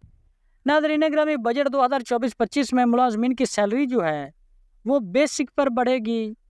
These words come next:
और टैक्स ग्रास पर लगेगा, यानी कि सैलरी पन्द्रह हज़ार रुपये बढ़ी है और टैक्स बाईस हज़ार देना होगा। इसको कहते हैं हलाल कानूनी हेरा फेरी।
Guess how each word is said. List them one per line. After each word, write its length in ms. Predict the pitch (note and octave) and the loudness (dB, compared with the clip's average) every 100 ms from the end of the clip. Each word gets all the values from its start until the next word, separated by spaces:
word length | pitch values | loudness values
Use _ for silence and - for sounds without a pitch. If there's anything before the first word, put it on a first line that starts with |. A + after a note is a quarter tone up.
| _ _ | _ _
और 160 | C4 D4 | -2 -2
टैक्स 340 | B3 D4 D4 - | 0 0 0 -2
ग्रास 360 | F#3+ G3+ A#3+ C4 | -2 2 0 0
पर 180 | C4 A#3 | 0 2
लगेगा, 640 | F#3 D#3 D3 C3+ A#2+ A#2+ _ _ _ _ _ - | 0 0 -2 -4 -6 -8 _ _ _ _ _ -2
यानी 240 | A#3 C#4 | 2 2
कि 100 | B3 | 0
सैलरी 380 | - G#3+ A3+ C#4 | 0 0 0 -2
पन्द्रह 400 | - C4+ C#4+ D4 | 0 -2 0 2
हज़ार 240 | B3+ C4 B3+ | 2 2 -2
रुपये 240 | A#3+ A#3+ | 2 0
बढ़ी 280 | G3+ A3+ A3+ | 2 -2 -2
है 340 | F3 F3 E3+ F#3 _ _ _ _ - | -4 -6 -8 -16 _ _ _ _ 0
और 140 | C4+ | 0
टैक्स 340 | A#3+ C#4 D4 G#3+ | 2 0 0 -2
बाईस 340 | F#3 G3+ C4 A#3+ | 0 0 0 0
हज़ार 200 | A#3+ A#3+ | 0 0
देना 220 | G#3+ A3 | 0 2
होगा। 300 | F#3+ G3+ G#3+ | 2 0 0
इसको 300 | G#3+ A#3+ - A3+ | -2 -2 -4 -2
कहते 360 | A#3 A#3+ B3 | 0 0 0
हैं 200 | A3 A3+ | 2 0
हलाल 420 | F3 F3+ F#3 G#3+ B3 | 0 -2 2 0 0
कानूनी 440 | G3+ F#3+ G3 A3 | 0 0 0 0
हेरा 200 | D#3+ E3+ D#3+ | 0 0 0
फेरी। 400 | D3+ C#3 B2+ | -2 -2 -4